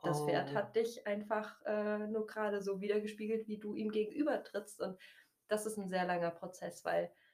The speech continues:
Speaker 2: Was
Speaker 1: grad
Speaker 2: für ein
Speaker 1: so
Speaker 2: wichtiger Satz. Kannst du den nochmal wiederholen? „Du bist der Fehler.“ Also
Speaker 1: Ich bin, ja, es ist doch der Fehler
Speaker 2: ich
Speaker 1: und
Speaker 2: sehe das halt so oft bei so jungen Mädels,
Speaker 1: Ich
Speaker 2: ne?
Speaker 1: hatte das früher auch. Oh, Pubertät. Ich bin cool, ich kann das und, „Oh,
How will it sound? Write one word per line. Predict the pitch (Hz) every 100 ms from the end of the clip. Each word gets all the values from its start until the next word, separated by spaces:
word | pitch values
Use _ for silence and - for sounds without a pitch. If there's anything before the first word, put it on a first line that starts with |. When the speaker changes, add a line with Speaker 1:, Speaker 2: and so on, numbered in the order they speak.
| _ _ -
Speaker 2:
Was | 147
Speaker 1:
grad | 233 185
Speaker 2:
für | 196
ein | 190
Speaker 1:
so |
Speaker 2:
wichtiger | 190 233 - - 208 190 185
Satz. | 185 180 - - - -
Kannst | 151 170
du |
den | 160
nochmal | 165 151
wiederholen? | 151 151 165 208 - - - - _ _
„Du | - 170
bist | 185 -
der | 180
Fehler.“ | 180 208 202 202 226 226 214 -
Also | 214 214 214
Speaker 1:
Ich | 320
bin, | - -
ja, | 294 466 508
es | 294 -
ist | -
doch | 571 -
der | 247 220
Fehler | 220 202
Speaker 2:
ich |
Speaker 1:
und | 208
Speaker 2:
sehe | 214 233
das | 208 175
halt | 175 175
so | 165
oft | 202 - -
bei | 156
so | 151
jungen | 160 165 160
Mädels, | 160 170 139 - - -
Speaker 1:
Ich | - 147
Speaker 2:
ne? |
Speaker 1:
hatte | 294 233
das | 180 175
früher | - 165 170 -
auch. | 190 180 - -
Oh, | 156 - - - - - - _ _
Pubertät. | - 170 170 - 190 - _
Ich | 196 190
bin | 180 - -
cool, | 262 247 240 233
ich | - -
kann | - 247 240 233
das | 233 233 233
und, | 185 180 - - -
„Oh, | 180